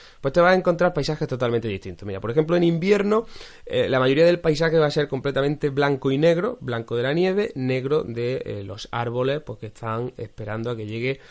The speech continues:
la primavera. Y una vez que llega la primavera, ocurre todo lo contrario y, y se produce una explosión de colores. Una explosión de colores porque toda aquella naturaleza que estaba durmiendo durante el invierno, pues de pronto comienza a florecer y, y, y aparece el verde, aparece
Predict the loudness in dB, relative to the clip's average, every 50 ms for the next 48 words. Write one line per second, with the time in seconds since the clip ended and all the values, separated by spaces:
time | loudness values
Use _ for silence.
0 | -20 -20 -20 -20 -12 -6 -2 0 0 0 -2 -4 -6 -6 -6 -6 -8 -10 -12 -10
1 | -2 2 4 4 4 4 2 2 2 2 4 4 4 4 4 2 2 2 2 2
2 | 4 4 4 4 4 2 2 0 -4 -6 -4 -2 0 0 2 0 0 2 4 6
3 | 6 6 6 4 0 -2 0 2 2 2 2 0 -2 -2 -4 -4 -6 -6 -4 -4
4 | -2 -2 0 0 2 2 2 0 0 -2 -4 -8 -4 0 2 4 4 4 4 2
5 | 2 2 2 2 2 -2 -4 -4 -6 -6 -6 -8 -10 -14 -16 -18 -20 -20 -20 -20
6 | -20 -20 -14 -8 -2 2 4 6 6 6 6 6 6 4 4 2 2 4 4 4
7 | 2 2 0 0 -2 -2 -2 -2 2 4 4 4 4 4 2 2 2 2 4 4
8 | 4 2 2 0 0 2 2 2 0 0 -2 -4 -6 -6 -8 -10 -4 -2 0 2
9 | 2 4 4 2 2 2 2 4 4 2 2 0 0 0 0 0 -2 -2 -2 -2
10 | -2 -2 0 0 0 0 0 0 0 -2 0 0 0 0 0 0 -2 0 2 0
11 | 0 0 -4 -10 -18 -20 -8 2 4 6 6 6 6 4 2 2 2 0 0 0
12 | 0 -2 -4 -4 -4 -6 -8 -10 -12 -10 -10 -10 -10 -10 -10 -10 -8 -6 -8 -8
13 | -6 -6 -6 -6 -6 -6 -6 -4 -2 -2 0 2 4 4 4 4 4 2 2 0
14 | 0 -4 -6 -6 -6 -4 -4 -2 -2